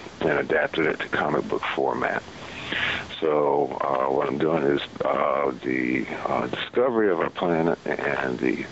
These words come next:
uh, colonization of it by the Anunnaki from planet Nibiru and the creation of man. According to, as I said, the Sumerian tales, the Sumerian lore.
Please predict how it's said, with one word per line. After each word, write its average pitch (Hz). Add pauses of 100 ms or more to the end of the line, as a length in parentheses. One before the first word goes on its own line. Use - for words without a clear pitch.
uh, - (320)
colonization 73
of 67
it 69
by 65
the 64
Anunnaki 67 (560)
from 73
planet 76
Nibiru 53 (160)
and 65
the 62
creation 80
of 85
man. 98 (2000)
According 90
to, 73 (320)
as 58
I 62 (100)
said, 50 (120)
the 65 (100)
Sumerian 64
tales, -
the - (100)
Sumerian 55
lore. 50